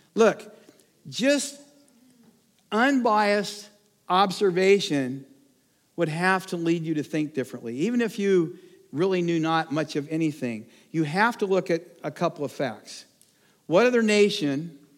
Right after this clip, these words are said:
or people group has been totally dispersed, kept their identity for two thousand years, and then brought back into their homeland? The answer is, of course, none.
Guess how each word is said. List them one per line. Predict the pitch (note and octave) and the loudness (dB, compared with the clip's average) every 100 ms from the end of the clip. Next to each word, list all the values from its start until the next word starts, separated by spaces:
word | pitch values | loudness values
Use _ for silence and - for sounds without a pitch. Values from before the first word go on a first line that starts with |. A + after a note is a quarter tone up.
| _ _ _ - | _ _ _ -2
or | D#3 | -2
people | D3+ A3 F#3+ D#3 | 2 0 0 -2
group | C3 C3+ D3 - - _ _ _ _ _ _ | 0 0 -2 -8 -20 _ _ _ _ _ _
has | F3 F3 | 0 2
been | F3 E3+ | 2 0
totally | F3 - - G#3 A3 A#3 A#3 A3+ A#3 A#3 - | -2 -12 -4 2 2 2 2 2 0 -4 -6
dispersed, | G#3+ G3+ - E3+ C#3 A#2+ D#3 - - _ _ _ _ _ _ _ _ _ _ _ _ _ _ | -6 -6 -6 -2 0 -2 -6 -14 -20 _ _ _ _ _ _ _ _ _ _ _ _ _ _
kept | - G#3+ B3 | 2 2 2
their | A#3+ A3+ | 2 2
identity | G#3 E3+ G3+ G#3+ F3+ F3 | 2 2 2 4 2 2
for | F3 | -2
two | C#3+ G#3 F#3+ | -4 -4 -2
thousand | F#3+ E3+ E3+ C#3 D3 | -2 0 0 -2 -2
years, | E3 E3+ C#3+ C3 | 0 0 0 -2
and | D3 | -4
then | D#3 | -4
brought | D3 D#3 D#3 | -4 -6 -4
back | D#3 D3+ | -6 -6
into | D3+ C#3+ | -8 -8
their | C3+ | -8
homeland? | C3+ D#3+ C#3+ A#2 A2 | -6 -6 -6 -6 -6
The | B2+ C#3 | -4 -2
answer | D#3 D3 D3 | -2 -4 -6
is, | C3+ | -8
of | B2+ | -10
course, | - E3+ B2+ - | -8 -6 -6 -6
none. | C3 D#3 F3+ A2+ F#2+ | -4 -2 -2 -4 -10